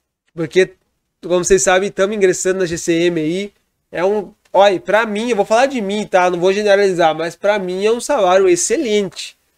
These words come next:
tá? Eu tenho, pra, eu acredito que pra maioria aí, a não ser que o cara já ganhasse aí mais de cinco mil reais aí e vai pro, pra, pra Guarda Municipal agora, tá? Mas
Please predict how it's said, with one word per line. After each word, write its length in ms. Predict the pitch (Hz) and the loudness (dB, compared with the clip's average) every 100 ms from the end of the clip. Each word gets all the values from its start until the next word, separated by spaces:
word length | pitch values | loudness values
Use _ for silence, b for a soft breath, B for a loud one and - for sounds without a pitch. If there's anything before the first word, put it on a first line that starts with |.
| _ _ | _ _
tá? 240 | 139 135 160 | -6 -2 -2
Eu 80 | |
tenho, 340 | 156 180 196 139 | 0 -2 -2 -4
pra, 200 | - 180 175 | 0 2 2
eu 180 | 165 | 0
acredito 360 | 165 170 170 185 | -2 -4 -6 -8
que 260 | - - 196 | -14 -14 -4
pra 200 | 220 202 | 0 2
maioria 640 | 165 165 226 302 233 220 | 0 0 -2 -2 -2 0
aí, 220 | 165 135 _ _ _ _ | 0 -4 _ _ _ _
a 80 | |
não 120 | 143 143 | -14 -12
ser 160 | - | -10
que 100 | - | -10
o 40 | 190 | 0
cara 300 | 208 220 220 | 2 2 0
já 100 | 208 | 0
ganhasse 400 | 196 170 185 - | 0 0 -2 0
aí 300 | 180 180 180 _ _ _ _ _ _ | -2 -2 -6 _ _ _ _ _ _
mais 320 | 156 143 156 185 | -10 -4 0 0
de 80 | |
cinco 340 | 180 175 185 175 | -2 -6 -6 -4
mil 160 | 170 | -2
reais 420 | 170 170 151 160 151 | 0 0 -2 -2 -4
aí 340 | 151 160 202 | -6 -6 -6
e 40 | |
vai 220 | 220 226 226 | -2 0 0
pro, 160 | 233 | -4
pra, 440 | - 220 214 208 196 _ _ _ _ _ _ _ _ _ - | -2 0 2 0 -6 _ _ _ _ _ _ _ _ _ -4
pra 380 | 170 170 170 165 | 0 2 2 2
Guarda 240 | 165 185 | 2 0
Municipal 580 | 185 - 180 - 165 180 | -2 -6 -8 0 4 4
agora, 460 | 214 196 165 123 - | 4 4 2 0 -6
tá? 220 | 127 143 | -6 -4
Mas 420 | 151 147 160 - | -2 -2 -2 -8